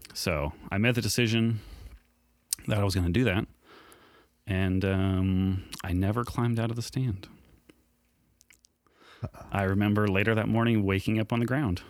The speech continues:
Speaker 1: Um, uh, my dad went back and measured it later.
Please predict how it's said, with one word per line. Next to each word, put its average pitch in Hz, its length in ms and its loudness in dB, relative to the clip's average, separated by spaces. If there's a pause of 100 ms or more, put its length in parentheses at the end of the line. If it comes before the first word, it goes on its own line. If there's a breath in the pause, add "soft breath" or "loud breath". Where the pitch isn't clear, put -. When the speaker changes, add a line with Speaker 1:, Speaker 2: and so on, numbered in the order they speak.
(1040 loud breath)
Speaker 1:
Um, 87 680 -2
uh, 87 300 -2
my 92 140 0
dad 120 200 4
went 110 160 0
back 107 180 2
and 85 200 -2
measured 101 360 2
it 85 100 -2
later. 90 360 -2